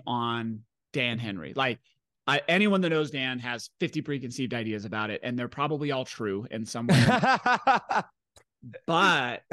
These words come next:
Speaker 1: the one thing you said of, like, he is legitimately the smartest person in this. And th-, but then you said,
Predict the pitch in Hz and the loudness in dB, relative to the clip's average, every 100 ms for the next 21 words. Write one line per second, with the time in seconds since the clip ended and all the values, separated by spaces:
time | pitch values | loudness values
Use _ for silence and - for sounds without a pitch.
0 | - _ _ _ _ - - 139 147 131 | -12 _ _ _ _ -20 -12 -2 0 0
1 | 143 185 180 190 180 160 151 - 160 143 | 0 0 2 2 2 2 2 0 -2 0
2 | 123 110 113 110 107 - - _ _ _ | -2 -4 -6 -6 -8 -10 -18 _ _ _
3 | _ - 160 170 185 147 160 139 123 143 | _ -8 0 4 2 2 -2 -2 -2 -2
4 | 139 139 - 127 123 120 117 _ _ _ | -2 -4 -6 -6 -4 -4 -6 _ _ _
5 | - 110 127 113 - - 131 123 127 127 | -20 -6 -4 -2 -4 -2 0 2 2 0
6 | 123 - - _ - 117 120 - 196 233 | -6 -10 -14 _ -10 -8 -6 -6 -4 -4
7 | 220 _ _ 127 135 147 175 214 - - | -6 _ _ -4 -2 0 0 0 -4 -10
8 | _ _ _ 143 151 135 143 151 131 147 | _ _ _ -2 0 0 -2 -2 0 2
9 | 190 208 175 - 143 127 123 | 4 4 4 0 -2 -2 -4